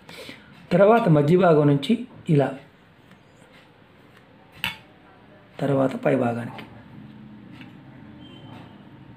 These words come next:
ఇలా మీరు స్వస్తిక్ వేయండి పసుపుతో. మధ్యలో నాలుగు చుక్కలు పెట్టండి మర్రి ఆకు మీద. తర్వాత మీరు ఇటుపక్కన రెండు గీతలు సిద్ధి బుద్ధి లాభము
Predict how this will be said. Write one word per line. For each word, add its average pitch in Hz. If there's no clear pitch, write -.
ఇలా 175
మీరు 160
స్వస్తిక్ 247
వేయండి 160
పసుపుతో. 151
మధ్యలో 170
నాలుగు 160
చుక్కలు 160
పెట్టండి 135
మర్రి 190
ఆకు 160
మీద. 143
తర్వాత 277
మీరు 151
ఇటుపక్కన 185
రెండు 147
గీతలు 151
సిద్ధి 180
బుద్ధి 165
లాభము 147